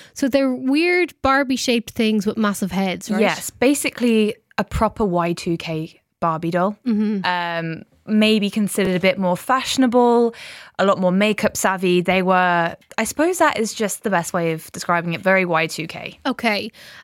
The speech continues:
Speaker 1: And they were very, very popular. And as with popular things, they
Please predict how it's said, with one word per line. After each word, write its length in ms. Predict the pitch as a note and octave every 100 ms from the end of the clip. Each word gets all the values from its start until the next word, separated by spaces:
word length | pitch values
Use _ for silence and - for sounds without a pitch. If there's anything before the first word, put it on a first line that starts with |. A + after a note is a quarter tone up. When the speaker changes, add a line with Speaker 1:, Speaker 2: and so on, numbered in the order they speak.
| -
Speaker 1:
And 340 | B3 A#3+ A#3+ -
they 100 | B3
were 140 | B3
very, 260 | A3+ C#4 E4
very 200 | D#4+ C#4
popular. 400 | A#3+ A3+ A#3+ G#3+
And 200 | G#3 A3
as 220 | A3+ -
with 240 | A#3+ G#3+ -
popular 380 | A3 G#3 G#3
things, 320 | F#3+ A3+ G3+ F#3+
they 180 | G3+